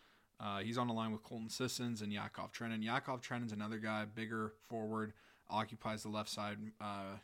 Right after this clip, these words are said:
you know, most dominantly. He doesn't have that much of a scoring touch, but he could put the puck in the net, so do not underrate his game.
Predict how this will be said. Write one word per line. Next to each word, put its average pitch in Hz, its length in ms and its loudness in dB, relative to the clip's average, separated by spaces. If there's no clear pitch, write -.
you 110 100 -4
know, 95 200 -4
most 110 220 -4
dominantly. 104 600 0
He 113 180 2
doesn't 131 360 -2
have 120 420 2
that 110 160 2
much 113 180 0
of 107 100 -6
a 107 60 -6
scoring 107 580 -2
touch, - 360 -6
but 107 140 -2
he 107 240 -6
could 113 340 -4
put 107 140 -6
the - 60 -16
puck - 260 -4
in 107 80 -4
the 107 60 -4
net, 98 240 -4
so 104 120 -6
do 107 120 -2
not 107 200 2
underrate 104 420 0
his 120 200 0
game. 110 380 2